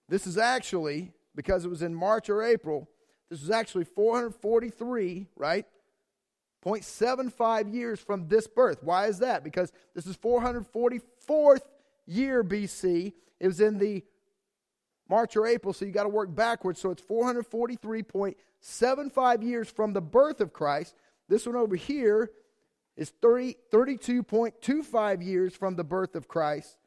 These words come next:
over here. Everybody got me on that so far? Does that make sense? Because when is, when was Jesus crucified? Around Passover, we celebrate Easter around that time,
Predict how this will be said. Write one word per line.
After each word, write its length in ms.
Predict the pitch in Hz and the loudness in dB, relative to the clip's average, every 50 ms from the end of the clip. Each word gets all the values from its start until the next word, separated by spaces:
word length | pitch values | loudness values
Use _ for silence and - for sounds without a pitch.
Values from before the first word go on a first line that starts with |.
| _ _ _ _ _ _ _ _ - | _ _ _ _ _ _ _ _ -10
over 160 | 139 135 147 | -10 -6 -6
here. 100 | 156 139 | -6 -6
Everybody 260 | 135 139 147 151 165 | -4 -4 -4 -4 -2
got 260 | 165 208 220 214 202 | 0 0 0 0 0
me 80 | 180 160 | -2 -6
on 120 | 151 147 | -10 -10
that 160 | 139 135 120 - | -10 -12 -12 -12
so 140 | - 131 | -12 -12
far? 160 | - - 127 127 | -10 -10 -10 -10
Does 100 | 127 117 | -8 -6
that 160 | 151 143 - | -6 -6 -6
make 160 | 110 156 139 | -6 -8 -8
sense? 220 | - 190 165 - _ _ _ _ _ | -6 -6 -8 -8 _ _ _ _ _
Because 340 | - 139 - 160 147 127 - _ - | -10 -4 -4 -4 -4 -4 -10 _ -10
when 220 | 147 185 208 220 | -8 -6 -4 -4
is, 160 | 214 180 160 | -4 -6 -6
when 180 | 156 170 196 202 | -6 -8 -6 -6
was 200 | 208 190 - - | -6 -6 -8 -10
Jesus 420 | - - 196 196 170 160 160 - | -14 -10 -10 -10 -10 -12 -14 -16
crucified? 640 | - - 214 220 - - 151 _ - 131 123 123 - _ _ _ _ _ - | -12 -10 -10 -10 -10 -14 -14 _ -8 -6 -6 -8 -10 _ _ _ _ _ -8
Around 200 | 160 151 139 - | -6 -6 -6 -4
Passover, 580 | - 185 190 202 196 - 208 208 208 196 196 | -4 -4 -2 -4 -4 -4 -4 -4 -2 -2 -2
we 160 | 185 190 196 | -2 -4 -6
celebrate 540 | 180 - - 196 190 190 175 180 175 190 180 _ - | -8 -4 -2 -2 -2 -2 -2 -2 -4 -4 -4 _ -10
Easter 340 | - 247 254 233 - - 202 | -10 -8 -8 -6 -4 -4 -4
around 320 | 185 175 165 165 160 156 | -4 -2 -4 -4 -6 -6
that 200 | 156 143 143 - | -6 -10 -12 -12
time, 360 | - - 139 135 135 139 147 | -12 -12 -10 -8 -8 -10 -10